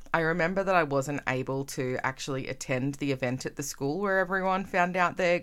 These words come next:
their course scores. So I rang the reception office the day after and waited and waited for her to go and get my score.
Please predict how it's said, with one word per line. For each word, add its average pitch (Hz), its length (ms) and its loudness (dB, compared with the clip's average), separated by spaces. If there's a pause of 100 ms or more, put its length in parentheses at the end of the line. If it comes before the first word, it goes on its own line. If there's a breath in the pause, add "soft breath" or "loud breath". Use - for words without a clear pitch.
(140)
their 165 160 2
course 180 380 0
scores. 202 520 0 (380 loud breath)
So - 240 0
I 170 220 2
rang 165 420 -2
the 143 400 0
reception 165 480 -2
office 131 360 2
the 147 100 -2
day 143 260 2
after 139 580 2 (340 loud breath)
and 147 400 0
waited 143 760 0
and 135 180 -4
waited 135 480 -2
for - 160 -8
her 143 160 0
to 139 60 -2
go 135 180 0
and 135 160 0
get - 160 -4
my 131 360 0
score. 175 600 4